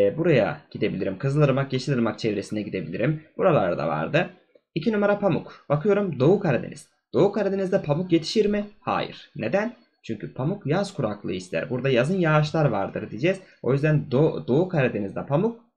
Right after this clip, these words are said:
olmaz. Üç numara fındık. E şimdi fındık Güneydoğu Anadolu'da yetişir mi? Hayır. Karadeniz'de ve Marmara'da yetişir diyeceğiz. Bu da gitti. Dört numara zeytin. Zeytine bakıyorum. Güney Marmara'da yetişir. Doğrudur arkadaşlar. Bunu zaten biliyoruz.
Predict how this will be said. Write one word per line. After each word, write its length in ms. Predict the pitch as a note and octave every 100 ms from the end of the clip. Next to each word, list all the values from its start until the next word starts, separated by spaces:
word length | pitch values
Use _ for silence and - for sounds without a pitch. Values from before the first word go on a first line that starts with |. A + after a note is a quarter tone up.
| -
olmaz. 440 | A2+ - - - _ _ _
Üç 260 | - A#3 -
numara 220 | F#3 G#3
fındık. 420 | G#3+ F#3 - - _ _ -
E 40 |
şimdi 180 | B2 D3+
fındık 340 | F#3+ G#3+ G#3
Güneydoğu 320 | G#3+ G#3 G3 F#3
Anadolu'da 380 | D#3 C#3+ A#2
yetişir 260 | A2+ A2 C#3+
mi? 200 | F#3 A3 -
Hayır. 300 | - A#2 E2 - _ _ _
Karadeniz'de 680 | A#2+ B2+ F#3+ G#3 F#3 A#3 A#3+ -
ve 40 | D#3+
Marmara'da 680 | B2+ A#2 E3 D3+ A2+ G2+
yetişir 400 | G#2 F#2+ - G#2
diyeceğiz. 440 | G2+ F#2+ F#3 F#3 - -
Bu 80 | B2
da 60 |
gitti. 480 | G2+ F2+ - F#3 F#3 _ _ _
Dört 220 | G#3 A#3 G#3
numara 220 | F#3+ F3+
zeytin. 500 | E3 D3+ D3+ A3+ -
Zeytine 400 | A2 B2+ D3+ D3+
bakıyorum. 440 | A#2 - G2+ C#3+ B2+
Güney 260 | A2+ C3
Marmara'da 440 | B2+ G#2 G#2+ G2+ G2
yetişir. 460 | F#2 - D#3+ D3+
Doğrudur 400 | G#2 G2+ G2+ G2
arkadaşlar. 640 | G2+ G2 - F#2+ - C#3+ G#2+
Bunu 160 | G#2
zaten 400 | G2+ E2+ C#3 B2+
biliyoruz. 420 | - - D#3 D#3